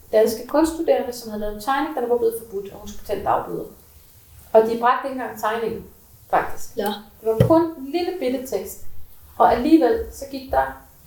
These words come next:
Speaker 1: jeg tror, der gik tre timer fra avisen kom på gaden, til der stod fire T V-hold i min stue. Det gik så sindssygt hurtigt.
Speaker 2: What, mand?
Speaker 1: Altså, alle journalister, de kastede sig over den her historie.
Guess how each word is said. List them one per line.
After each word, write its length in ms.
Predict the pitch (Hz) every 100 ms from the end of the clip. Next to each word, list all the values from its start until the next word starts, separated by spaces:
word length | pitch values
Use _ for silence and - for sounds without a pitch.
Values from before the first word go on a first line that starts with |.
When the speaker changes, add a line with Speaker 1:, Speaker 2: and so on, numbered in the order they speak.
| - -
Speaker 1:
jeg 60 | -
tror, 100 | 277
der 80 | 277
gik 180 | 277 -
tre 140 | 330 - -
timer 260 | 262 247 262
fra 180 | 247 240
avisen 280 | 226 - 262
kom 120 | 247
på 100 | 240
gaden, 400 | 233 226 226 240
til 100 | -
der 80 | 247
stod 260 | - 226 -
fire 220 | 262 262
T 40 | -
V-hold 380 | 233 226 220 202
i 60 |
min 140 | 214 214
stue. 300 | - 202 202 - - - -
Det 140 | 247
gik 280 | 240 247 - - -
så 260 | - - - - - -
sindssygt 420 | - - 226 - 202
hurtigt. 200 | 214 233
Speaker 2:
What, 120 | 254 - -
mand? 160 | 185 - - -
Speaker 1:
Altså, 220 | 240 226 240 - -
alle 300 | 262 277 311 285
journalister, 460 | 247 226 226 -
de 160 | 247 - - -
kastede 320 | 277 285 -
sig 100 | 233
over 120 | -
den 160 | 214 220
her 80 | -
historie. 500 | - - 202 -